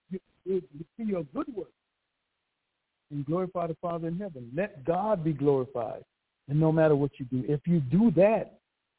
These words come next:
somebody's gonna reap a reward from what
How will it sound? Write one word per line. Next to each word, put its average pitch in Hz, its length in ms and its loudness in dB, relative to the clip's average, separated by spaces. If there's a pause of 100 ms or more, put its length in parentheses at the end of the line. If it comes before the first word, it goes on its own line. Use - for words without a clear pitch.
(580)
somebody's 185 600 2
gonna 156 280 0 (220)
reap 233 300 2
a 151 80 -4
reward 147 760 -2
from 143 160 0
what 147 140 0